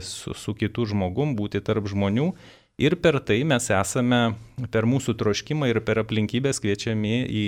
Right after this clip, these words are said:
į, į tobulėjimą. E, labai linkėčiau atrasti grožį viso šito proceso. E, tada autentiškai gali būti, e, galime būti laimingi.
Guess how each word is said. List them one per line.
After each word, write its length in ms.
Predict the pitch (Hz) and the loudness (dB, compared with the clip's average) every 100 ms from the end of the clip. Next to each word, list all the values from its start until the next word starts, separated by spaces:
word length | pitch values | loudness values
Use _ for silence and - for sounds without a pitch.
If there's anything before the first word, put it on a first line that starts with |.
| 104 | 0
į, 180 | 104 104 110 107 | -2 -2 -2 -4
į 80 | 107 | -2
tobulėjimą. 640 | 123 131 175 143 98 98 - - - _ | -2 0 2 2 2 0 -4 -14 -20 _
E, 240 | - 117 107 110 107 107 98 - 78 - | -4 2 4 4 4 2 0 -8 -10 -2
labai 420 | 113 117 151 165 151 | 0 2 2 2 0
linkėčiau 720 | 151 147 156 156 151 135 127 | 0 0 0 0 0 0 0
atrasti 500 | - 131 135 - 139 | 0 -2 -2 -2 -4
grožį 680 | 151 127 156 123 113 98 92 - | -2 0 0 0 0 0 -4 -6
viso 240 | 110 113 | -4 -4
šito 320 | - 110 107 | -6 -4 -4
proceso. 720 | - 101 - 104 - 101 95 87 - | -2 -4 -2 -4 -2 -2 -2 -6 -10
E, 260 | - 104 98 | -4 -2 -2
tada 560 | - 113 117 135 131 123 - - - _ _ _ _ _ - | -2 -4 -2 0 0 -2 -8 -20 -20 _ _ _ _ _ -10
autentiškai 800 | - 117 117 139 131 131 - 127 | 0 0 2 0 2 -2 -2 0
gali 320 | 123 123 120 | 2 2 2
būti, 440 | 117 113 110 117 113 | 0 -2 -2 0 0
e, 80 | 113 - - 127 117 110 98 95 98 - - 73 67 | 0 -6 -10 -8 -6 -4 -4 -4 -6 -6 -6 -6 -4
galime 440 | 110 117 117 117 | -2 0 0 0
būti 300 | 113 104 113 | -2 -2 -2
laimingi. 640 | 107 110 151 151 110 90 | -2 -2 -2 0 0 -2